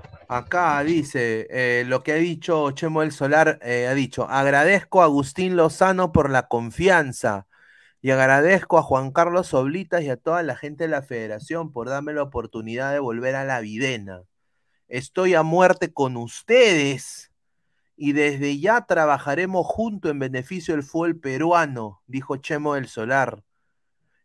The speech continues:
"Estaba cansado de que cinco gatos me vean jugar y que me vean dirigir. Una hinchada pedorra".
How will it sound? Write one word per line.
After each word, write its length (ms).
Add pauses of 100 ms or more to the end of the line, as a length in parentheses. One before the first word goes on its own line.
"Estaba 580
cansado 560
de 180
que 160
cinco 460
gatos 340
me 180
vean 280
jugar 520
y 80
que 100
me 140
vean 260
dirigir. 720 (300)
Una 300
hinchada 580
pedorra". 840